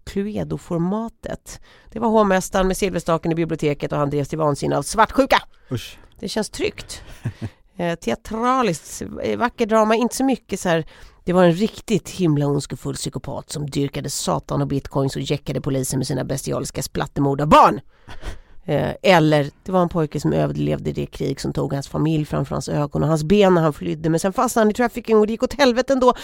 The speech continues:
Speaker 1: Jo, hans enda kompis gatuhunden fick rabies också. Alltså de där som känns som att de är så vansinnigt tunga, de kanske man är mätt på nu.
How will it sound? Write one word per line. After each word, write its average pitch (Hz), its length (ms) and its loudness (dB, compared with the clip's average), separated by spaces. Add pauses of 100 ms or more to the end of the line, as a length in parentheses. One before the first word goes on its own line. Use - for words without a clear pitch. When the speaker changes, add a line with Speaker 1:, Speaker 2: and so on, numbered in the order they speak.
(180)
Speaker 1:
Jo, 339 320 8
hans 302 160 8
enda 320 280 6
kompis 302 320 4
gatuhunden 269 480 6
fick 254 160 2
rabies 247 360 6
också. 160 340 0 (580)
Alltså 220 200 -6
de 226 280 -2
där 160 460 -2
som - 180 -6
känns 190 240 2
som 185 120 0
att - 80 -2
de 196 100 2
är 185 40 0
så 196 120 -4 (240)
vansinnigt 196 840 2
tunga, 233 680 2 (680)
de 247 240 2
kanske 320 300 -2
man 269 180 2
är 277 60 2
mätt 269 560 2
på - 160 -10
nu. - 220 -12